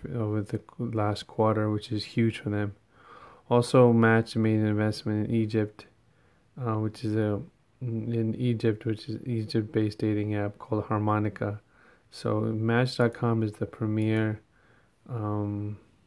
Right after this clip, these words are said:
you know, premier service when it comes to dating, when it comes to dating services. They own a lot of the OkCupid, Plenty of Fish,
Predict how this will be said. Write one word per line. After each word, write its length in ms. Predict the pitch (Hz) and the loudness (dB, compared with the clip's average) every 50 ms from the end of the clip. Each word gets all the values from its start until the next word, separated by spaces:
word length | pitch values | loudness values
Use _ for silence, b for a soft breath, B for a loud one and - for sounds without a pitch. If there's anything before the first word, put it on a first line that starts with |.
| _ _ _ - | _ _ _ -8
you 100 | - 117 | -4 -2
know, 160 | 110 110 104 | -2 -2 -4
premier 680 | - - - 113 110 110 110 110 107 107 107 107 107 - b b b b b b b b b b b _ | -4 -6 -4 -2 0 2 2 2 2 2 0 -2 -4 -6 b b b b b b b b b b b _
service 640 | - - - - - 120 113 107 110 110 104 - - | -16 -14 -10 0 2 4 4 4 4 2 0 0 -2
when 160 | 110 107 107 | -2 -2 -2
it 80 | 104 - | -2 -4
comes 340 | - - 107 107 104 - - | -4 -4 -2 -2 -2 -6 -10
to 320 | - - 107 107 104 104 | -6 -4 -2 0 0 -2
dating, 540 | 104 - 107 104 104 104 104 104 104 104 127 127 | -2 -2 -2 0 0 0 0 -2 -4 -4 -6 -6
when 160 | 113 107 107 | -4 -4 -4
it 80 | 104 - | -4 -4
comes 200 | 113 107 107 - - | -4 -4 -4 -4 -4
to 180 | 107 107 104 | -4 -4 -4
dating 580 | 107 113 117 120 113 - - 110 107 107 107 107 | -6 -8 -10 -10 -10 -2 0 0 2 2 0 -2
services. 560 | - - 107 107 104 104 - - 113 107 104 | -2 -2 -2 -2 0 -2 -4 -4 -4 -4 0
They 140 | 110 107 104 | 0 0 2
own 240 | 104 107 104 104 101 | 2 0 0 0 0
a 40 | 104 | 0
lot 220 | 104 104 104 104 | 0 0 2 0
of 120 | 104 101 | 0 0
the 200 | - 107 104 107 - b b b b b - | -2 -2 -4 -4 -8 b b b b b 0
OkCupid, 840 | 120 117 117 - 113 104 - - 120 113 110 - 117 113 110 107 110 - _ _ | 0 0 2 0 -2 -2 0 0 0 0 4 6 6 6 6 6 2 -4 _ _
Plenty 340 | - - 117 110 107 113 107 | -2 0 0 2 4 4 4
of 80 | 104 - | 2 2
Fish, 560 | - - 123 117 113 113 107 - - - | 2 4 6 8 8 8 6 4 -2 -6